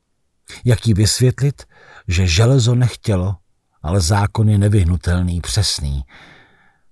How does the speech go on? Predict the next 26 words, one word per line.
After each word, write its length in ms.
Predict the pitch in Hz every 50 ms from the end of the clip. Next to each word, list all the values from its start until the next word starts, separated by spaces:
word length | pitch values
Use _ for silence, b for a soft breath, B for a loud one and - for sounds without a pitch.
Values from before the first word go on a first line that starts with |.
| _ _ _ -
O 260 | 117 113 107 104 104
zvedla 300 | 87 104 110 95 101 95
tvář 340 | - - 92 98 92 87 -
z 80 | -
podušek 480 | - - 104 104 107 - - - 110 - - - - -
a 120 | - 95
neotvírajíc 680 | 87 85 82 - 87 - 104 104 92 92 92 90 - - - _
oči 340 | - 95 - - - - 85
řekla: 340 | - 87 - - 92 -
„Odejděte,“ 680 | - 107 92 - 104 98 82 87 85 - - 85 71 B B B B B B B B B B B B B B -
ale 220 | 95 92 87 87
ze 160 | 80 87 95
slz 360 | - - - 95 85 - -
jí 180 | 95 90 85 82
jen 180 | 87 87 85 82
zbylo: 400 | 71 82 82 98 95 95 90 - b b b b b _ _
„Odebděte.“ 760 | - - 127 95 101 98 85 80 - 85 - - - 87 78 - _ _ _ _ _ _ _ _ _ _ _ _ _ _ _ _ _ _ _ _ _ _ _ -
Nevím, 400 | 107 104 87 80 80 82 80 76
proč 500 | - 92 90 87 85 - - - - - - -
zapamatoval 600 | 95 85 - 92 92 87 - - 87 82 85 85
jsem 160 | - - 82
si 140 | - - 98
právě 300 | - - 90 87 87 85
tuto 240 | - 101 - - 82
nesmyslnou 540 | 85 80 - - 80 - - 87 82 80
podrobnost. 680 | 73 - 80 73 67 69 65 - 67 69 - - -